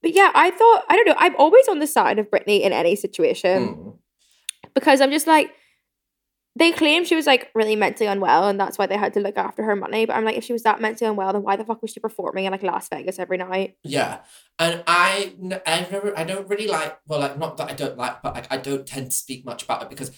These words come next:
Speaker 2: I didn't know what a conservatorship was until this all came out. Like, I'm not actually that educated on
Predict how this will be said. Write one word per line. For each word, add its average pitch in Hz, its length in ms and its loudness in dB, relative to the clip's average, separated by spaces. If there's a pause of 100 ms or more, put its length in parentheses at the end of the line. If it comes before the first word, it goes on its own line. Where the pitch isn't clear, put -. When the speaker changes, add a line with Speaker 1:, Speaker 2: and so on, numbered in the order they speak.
(160)
Speaker 2:
I 139 80 -2
didn't 151 160 -4
know 156 80 -2
what 151 160 -2
a - 140 -10
conservatorship 127 680 -6
was 117 280 -2
until 110 320 -8
this 113 160 -8
all 110 180 -10
came 113 220 -16
out. 104 180 -12
Like, 98 200 -14
I'm 127 160 -4
not 139 120 -6
actually 135 260 -8
that 104 200 -10
educated 120 560 -12
on 107 240 -14